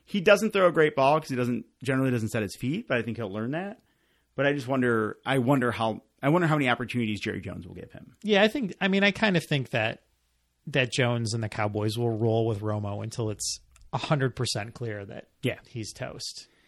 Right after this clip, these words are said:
Speaker 1: He broke a vertebrae in his back.
Speaker 2: Yeah, it's, I mean, he breaks a lot of, he breaks a lot of bones.
Speaker 1: <laughs>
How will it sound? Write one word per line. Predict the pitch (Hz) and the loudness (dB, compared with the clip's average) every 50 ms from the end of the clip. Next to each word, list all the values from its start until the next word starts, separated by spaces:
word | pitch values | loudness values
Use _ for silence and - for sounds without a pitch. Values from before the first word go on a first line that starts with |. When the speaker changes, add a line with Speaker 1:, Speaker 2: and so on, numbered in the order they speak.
| _ _ | _ _
Speaker 1:
He | - - 190 | -4 -4 -4
broke | 147 - 196 233 220 | 0 2 0 2 2
a | 190 131 | 0 -2
vertebrae | 95 101 139 143 143 123 - 104 - - - - - | 2 2 2 4 4 2 0 -2 -6 -6 -8 -10 -10
in | 110 | -10
his | 101 92 92 | -10 -10 -10
back. | - - 95 92 90 - - - - | -8 -8 -8 -8 -8 -12 -14 -4 2
Speaker 2:
Yeah, | 180 208 226 214 175 | 4 6 8 8 8
it's, | 165 - - - - - - - - 160 | 6 6 4 2 2 2 0 -4 -4 0
I | 139 | 2
mean, | 151 156 160 | 2 4 4
he | 196 | 4
breaks | 202 - - 240 262 - - | 2 2 2 2 2 2 2
a | - | 2
lot | 170 151 143 151 156 151 | 4 6 6 6 6 6
of, | 127 117 107 120 - - 233 220 | 6 4 2 0 4 4 4 4
he | 185 196 | 4 2
breaks | - 277 247 - - - | 4 4 4 4 6 6
a | 156 | 6
lot | 139 135 135 156 165 | 8 8 8 10 10
of | 165 143 | 8 8
bones. | 123 139 127 120 113 110 120 156 185 190 | 8 6 6 6 4 2 2 4 4 4
Speaker 1:
<laughs> | - - - - - | 4 2 0 0 -2